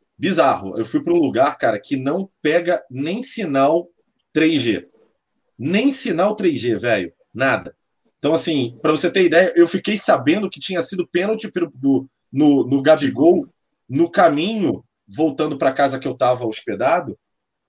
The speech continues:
e eu não sabia nem se tinha sido gol, porque ninguém quis me dizer, porque era só paulista, né? E tinham três palmeirenses e um São Paulino.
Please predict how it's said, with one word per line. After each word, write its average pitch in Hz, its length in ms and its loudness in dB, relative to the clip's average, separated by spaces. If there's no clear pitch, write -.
e 139 200 4
eu 160 120 6
não 185 120 4
sabia 185 400 0
nem 214 200 -2
se 269 180 -6
tinha 247 220 -6
sido 226 240 -6
gol, 214 220 2
porque 165 280 -4
ninguém 170 240 -4
quis 196 180 -6
me 202 100 -2
dizer, 170 200 -2
porque - 180 -8
era 120 140 0
só 123 140 -4
paulista, 165 480 0
né? 170 120 -2
E 117 120 0
tinham 147 300 0
três 170 220 4
palmeirenses 190 680 0
e 202 40 -2
um 202 40 -2
São 190 240 -4
Paulino. 160 560 0